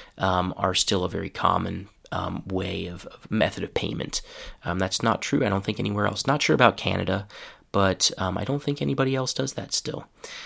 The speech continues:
So, three examples. One, in order to cash a check, you need to sign the check and show your passport. Two,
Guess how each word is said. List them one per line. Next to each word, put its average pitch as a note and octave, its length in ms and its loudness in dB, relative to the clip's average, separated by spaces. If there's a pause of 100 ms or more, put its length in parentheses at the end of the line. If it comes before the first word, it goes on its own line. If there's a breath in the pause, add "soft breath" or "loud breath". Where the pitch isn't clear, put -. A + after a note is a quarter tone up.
(220 loud breath)
So, B2+ 360 4
three C#3+ 240 6
examples. A2 640 2 (280)
One, A2+ 440 -2 (500 loud breath)
in A#2+ 100 0
order D3 300 4
to E3 80 2
cash - 400 -2
a - 40 -4
check, - 540 0 (120)
you A2+ 120 0
need A#2+ 240 2
to D#3 80 0
sign B2 480 4
the G#2 80 0
check - 400 0 (100)
and F#2+ 160 0
show - 200 2
your F#2+ 160 2
passport. - 600 -4 (840 loud breath)
Two, - 320 2